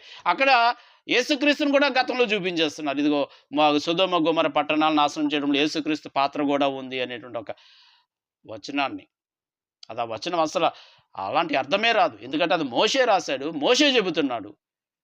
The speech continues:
అది ఆలోచన చేయకుండా ఇష్టానుసారంగా మనం ఏదో మనకు నో-, నోటికి వచ్చిందల్లా చెప్పేసి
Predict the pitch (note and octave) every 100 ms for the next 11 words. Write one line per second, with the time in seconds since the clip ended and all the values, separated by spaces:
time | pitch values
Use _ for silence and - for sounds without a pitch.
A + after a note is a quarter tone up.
0 | _ _ _ - G#2 B2 D3+ G3+ G3 E3+
1 | C#3+ C3 B2 A2 - E3 F3+ F3+ D#3+ D3
2 | C#3 C3 B2+ A#2+ B2 B2 A#2+ A#2 B2 D3
3 | C#3+ - B2+ B2 C3+ D#3+ D3 C#3+ D3+ C#3+
4 | B2+ B2+ - A#2+ - A#2 B2